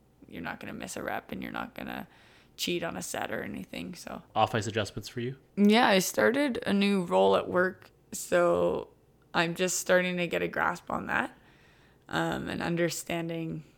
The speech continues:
Speaker 1: the demands of that schedule. So
Speaker 2: Will it be different than what you were working last year?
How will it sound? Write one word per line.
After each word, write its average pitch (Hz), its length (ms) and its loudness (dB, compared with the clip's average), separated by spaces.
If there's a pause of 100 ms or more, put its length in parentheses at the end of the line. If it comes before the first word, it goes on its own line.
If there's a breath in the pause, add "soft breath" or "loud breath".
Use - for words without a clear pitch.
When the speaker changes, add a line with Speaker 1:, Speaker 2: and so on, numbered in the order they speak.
(160 soft breath)
Speaker 1:
the 160 100 -2
demands 165 420 -6
of - 80 -12
that - 220 -2
schedule. 220 540 -2 (640 soft breath)
So 170 580 2 (180)
Speaker 2:
Will 113 160 4
it 110 60 2
be 110 80 4
different 95 420 -2
than 92 160 -2
what 92 160 -2
you 98 120 -2
were 92 120 2
working 90 360 -2
last 90 340 -6
year? 139 220 -8